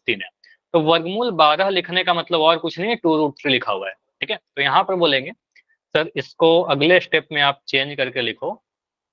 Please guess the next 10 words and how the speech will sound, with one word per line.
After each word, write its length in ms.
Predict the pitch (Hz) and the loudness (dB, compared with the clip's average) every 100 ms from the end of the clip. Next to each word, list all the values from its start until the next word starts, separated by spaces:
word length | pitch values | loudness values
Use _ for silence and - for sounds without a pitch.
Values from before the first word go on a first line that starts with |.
| _ _ _ _ - | _ _ _ _ -14
छः 320 | - 139 165 226 _ _ _ _ 147 | -4 -2 -2 -6 _ _ _ _ 0
plus 200 | 185 - | 0 2
minus 560 | 156 135 151 240 - _ _ _ _ _ 202 | 0 0 0 -6 -8 _ _ _ _ _ 6
two 200 | 254 233 | 8 8
root 260 | 160 123 - | 4 0 -6
three, 180 | 120 104 _ _ _ _ _ - | -8 -8 _ _ _ _ _ -10
ठीक 140 | 139 | -8
है, 120 | 220 _ _ _ _ 127 | -8 _ _ _ _ 0
by 280 | 151 208 - | 0 0 -4
four। 300 | - 113 | -12 -14